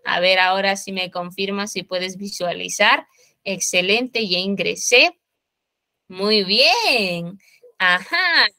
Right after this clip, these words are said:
ya lo instalé, ya tengo. <laughs>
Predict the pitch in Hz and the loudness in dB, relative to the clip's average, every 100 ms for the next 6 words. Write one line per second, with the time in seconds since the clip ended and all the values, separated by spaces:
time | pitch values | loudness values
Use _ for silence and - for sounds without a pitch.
0 | 180 185 196 220 254 254 - 180 180 196 | -6 -2 0 -2 -6 -8 -2 -2 0 -2
1 | 240 247 196 185 - 214 254 262 254 - | -2 0 -2 -2 -2 -2 -2 -2 -4 -4
2 | _ - - 240 - 240 - | _ -14 -8 -6 -6 -10 -10